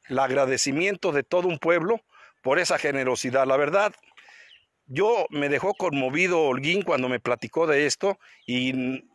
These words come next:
no quise dejar pasar la oportunidad de venirlo a felicitar a usted, a sus hermanos, que, que por este gesto tan, tan bueno en bien de todo el pueblo. Este,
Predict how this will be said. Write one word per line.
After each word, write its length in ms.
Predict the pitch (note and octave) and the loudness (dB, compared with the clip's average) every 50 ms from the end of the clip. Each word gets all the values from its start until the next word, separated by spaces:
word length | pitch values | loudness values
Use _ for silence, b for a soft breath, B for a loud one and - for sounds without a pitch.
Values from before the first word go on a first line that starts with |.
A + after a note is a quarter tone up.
| _ _ | _ _
no 240 | - - B2+ E3+ F#3+ | -8 -4 -2 -2 -2
quise 300 | - - G#3 F#3+ - G3 | -2 -2 -2 -2 0 0
dejar 380 | D#3+ D#3 D3+ - F3+ F3+ F3 - | 0 0 0 0 0 0 0 -2
pasar 360 | - D#3 B2+ - E3+ F3 F3 | -2 -2 0 2 2 2 2
la 80 | F3 D#3+ | 2 0
oportunidad 800 | D3 C3 - C#3+ B2+ A#2+ - C3+ B2 B2 B2+ B2+ D#3 G3+ G#3+ - B B B B B B | 0 0 0 -2 -2 -2 -2 -4 -2 -2 0 0 2 0 0 -2 B B B B B B
de 180 | B A#2+ C3+ C3 | B -2 0 2
venirlo 420 | C3 B2+ D3 F3 F#3 F3+ F#3+ F3 | 2 2 2 0 0 0 2 0
a 60 | D3 | 0
felicitar 600 | - C3+ B2 B2 A2+ - - A2+ - D#3 F3 F3+ | 0 0 -2 0 -2 -2 -4 -2 0 2 2 4
a 60 | F3 | 2
usted, 460 | D#3+ B2+ - - D#3+ D#3 D#3+ F3 F3 - - B B B B B | 2 0 0 0 2 2 2 2 0 -4 -8 B B B B B
a 160 | B A#2+ A#2+ - | B -4 -2 -2
sus 220 | - B2+ A2+ - | -2 -4 -2 0
hermanos, 760 | C3+ B2 B2 C#3 D#3+ F3+ F3+ F3 E3+ E3+ E3 - - - - _ B B B B B B B B B - | 0 0 0 0 0 0 0 0 -2 -2 -4 -6 -8 -12 -16 _ B B B B B B B B B -8
que, 340 | - C3 B2+ C3 C3 C3 B2+ - | -2 0 0 0 0 0 -2 -2
que 140 | - C#3 C3 | -2 -2 -2
por 220 | - - D3+ D3+ G3 | -2 0 0 2 2
este 240 | G#3 - - F3+ | 2 0 -2 -4
gesto 400 | D3 - F#3 G3 G3 - - G#3 | -2 0 0 0 0 0 -4 -4
tan, 540 | D#3 - - C#3+ C#3 C3 B2+ A2+ G#2 G2 G2 _ _ _ _ _ _ - B B B B B B B B _ _ | -4 -2 -2 -2 0 0 -2 -4 -6 -8 -10 _ _ _ _ _ _ -20 B B B B B B B B _ _
tan 220 | - B2+ B2+ C3+ C#3+ | -2 0 0 0 2
bueno 400 | F3 G3 G3+ G3+ G3+ A3 G#3+ - _ _ - - - | 2 2 2 2 2 0 -2 -4 _ _ -20 -10 -6
en 180 | B2+ C3 C#3 | -4 -4 -2
bien 160 | C#3+ D#3+ F3 | 0 0 0
de 100 | E3+ D3+ | 0 -2
todo 240 | - - D#3+ D#3 D3+ | -2 -2 -2 0 0
el 60 | B2+ | -2
pueblo. 420 | G#2+ - A#2+ B2 B2 A2 G#2 E2+ - _ _ b b b b b b b b b | -2 0 2 2 2 0 -2 -6 -8 _ _ b b b b b b b b b
Este, 760 | B2+ B2+ B2 - - - C3 B2 B2+ B2 A#2+ A2+ A2+ A2 | 0 0 0 -2 -2 -2 0 2 2 4 2 2 0 -2